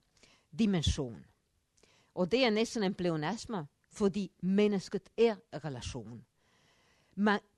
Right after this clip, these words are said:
det, det, at fællesskabet indgår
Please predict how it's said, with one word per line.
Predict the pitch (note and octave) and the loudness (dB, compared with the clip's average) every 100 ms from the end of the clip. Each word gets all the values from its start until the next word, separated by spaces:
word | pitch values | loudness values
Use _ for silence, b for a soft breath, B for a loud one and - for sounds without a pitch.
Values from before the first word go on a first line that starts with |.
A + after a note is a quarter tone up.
| - F3 | -12 -2
det, | A#3+ B3+ - _ _ _ - E3 | 2 2 -2 _ _ _ -16 -4
det, | A#3+ A#3+ - | -2 0 -2
at | G3+ - - _ _ _ _ _ | -6 -6 -20 _ _ _ _ _
fællesskabet | - - D4 D4+ - A3 G3 F3+ - | -8 2 4 4 2 0 2 0 -2
indgår | A#3+ A#3 F3 A#2+ A2+ | -2 -2 -2 -4 -10